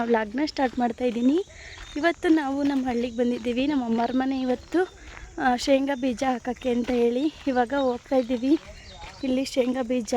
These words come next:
ಕಾಳೆಲ್ಲ ಇಟ್ಕೊಂಡಿದ್ದೀವಿ. ಬನ್ನಿ ಇವತ್ತಿನ ಶೇಂಗಾ ಬೀಜ ಹಾಕೋ ವ್ಲಾಗ್ ಯಾವ ರೀತಿ ಇರುತ್ತೆ ನೋಡೋಣ. ಗೈಸ್, ಇವಾಗ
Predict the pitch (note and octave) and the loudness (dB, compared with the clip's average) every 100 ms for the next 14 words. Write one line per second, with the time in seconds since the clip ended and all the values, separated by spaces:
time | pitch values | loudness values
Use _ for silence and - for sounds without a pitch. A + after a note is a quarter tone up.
0 | B3 A#3+ C4 A#3+ B3 B3 B3+ B3 - B3+ | 0 0 -2 0 0 0 2 0 -2 -2
1 | A#3+ A#3 A3 A3+ D#4+ - - - - - | -2 0 0 4 2 2 -18 -16 -16 -16
2 | - - - C4 C4+ C#4+ D4 C4+ C4 C4+ | -18 -20 -12 -2 2 2 2 -2 -2 2
3 | C4 C#4 - - - - - - - C#4+ | 2 2 -2 -14 -18 -16 -16 -16 -8 -2
4 | B3+ B3+ B3+ C4 A#3 B3+ A#3+ - B3+ A#3 | 0 2 2 0 0 2 2 2 -2 2
5 | A#3+ A#3 A#3+ A3+ A#3+ A#3 C4+ B3 - B3 | 0 2 2 2 -2 0 0 0 0 2
6 | A#3+ A3+ A#3+ C#4+ - - _ _ - - | 2 0 0 0 -4 -18 _ _ -8 0
7 | - - - - - - - - C4+ C4 | 0 -2 -10 -14 -14 -16 -16 -6 2 2
8 | C#4 D4 B3 A#3+ | 4 2 2 4